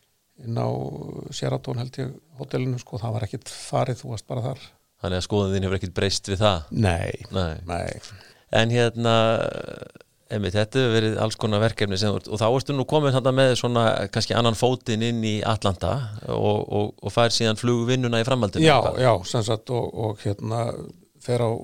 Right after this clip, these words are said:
Speaker 1: fer á námskeið þarna í níutíu og þrjú.
Speaker 2: Mm.
Speaker 1: Og síðan erum við að, eh, að fljúga fyrir Lufthansa, eh, Cargo út úr Köln og,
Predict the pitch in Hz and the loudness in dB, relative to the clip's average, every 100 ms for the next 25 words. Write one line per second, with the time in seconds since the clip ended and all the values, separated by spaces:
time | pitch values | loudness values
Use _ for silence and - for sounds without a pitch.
0 | - 123 120 113 117 - 120 113 127 110 | -8 -4 -2 -2 -4 -6 -4 -4 -4 -6
1 | 120 120 - 110 - 127 151 160 _ - | -6 -8 -4 -4 -2 -4 -4 -8 _ -6
2 | 98 82 80 _ _ _ _ - 120 131 | -6 -6 -12 _ _ _ _ -6 0 2
3 | 127 123 123 123 117 117 117 117 120 117 | 4 6 4 4 4 4 4 2 0 -2
4 | 120 - - 110 - 131 123 123 120 131 | -2 -4 -2 -2 0 2 2 0 -4 -2
5 | - 120 127 117 82 107 90 90 - - | 0 2 4 2 0 -4 -6 -8 -10 -2
6 | - 139 - 185 185 131 101 - - _ | 0 2 0 -2 0 -2 -4 -12 -20 _
7 | - 120 110 117 - 123 135 185 156 123 | -14 -14 -10 -10 -2 0 0 -2 -6 -6
8 | 123 | -6